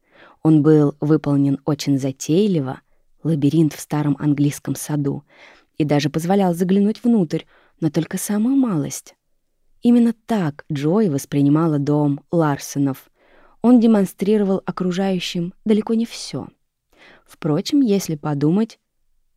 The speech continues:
то и ее дом тоже. Она любила эту книгу, но в прошлом году та вдруг исчезла. Мама сказала, что отец отдал книгу церкви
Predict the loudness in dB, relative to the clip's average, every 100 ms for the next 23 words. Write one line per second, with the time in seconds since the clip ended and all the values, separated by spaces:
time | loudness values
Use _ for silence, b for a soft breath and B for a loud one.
0 | _ -2 -2 2 2 2 2 0 0 -2
1 | -2 -8 -8 -8 -12 _ _ _ _ _
2 | _ _ 0 4 4 4 4 4 2 0
3 | 0 2 4 4 0 b b b -2 0
4 | 0 0 0 0 0 0 -2 -4 _ -4
5 | -4 -2 -4 -4 -6 -6 -6 -6 -10 -12
6 | _ _ 0 2 2 0 -2 0 0 0
7 | -4 _ _ -10 -6 -4 -4 -4 -4 -4
8 | -4 -2 -2 -2 -2 -2 0 -2 -4 -8
9 | -8 -6 -6 -4 -4